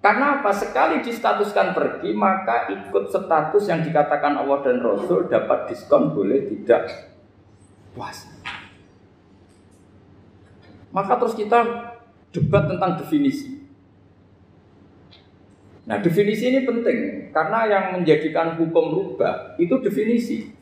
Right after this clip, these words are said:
Misalnya gini, Mbak, Mbak ini ngaji saya. Statusnya kalau pakai status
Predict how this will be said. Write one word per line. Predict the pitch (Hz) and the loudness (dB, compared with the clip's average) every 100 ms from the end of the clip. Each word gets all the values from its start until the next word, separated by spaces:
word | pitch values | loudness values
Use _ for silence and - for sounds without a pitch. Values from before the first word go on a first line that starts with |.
| - - - _ _ - | -20 -20 -20 _ _ -18
Misalnya | 123 139 147 | -2 2 2
gini, | 139 123 120 | 2 0 0
Mbak, | 107 104 | 0 2
Mbak | 123 - | 2 4
ini | 208 | 2
ngaji | 113 110 104 | 0 -2 -2
saya. | 90 78 - - - - _ - | 0 0 -2 -12 -20 -20 _ -20
Statusnya | - 165 165 170 185 190 | -4 0 2 0 -2 0
kalau | 165 170 | 0 0
pakai | 160 156 147 | 0 -2 -2
status | - 139 127 113 87 - | 0 0 0 -2 -4 -10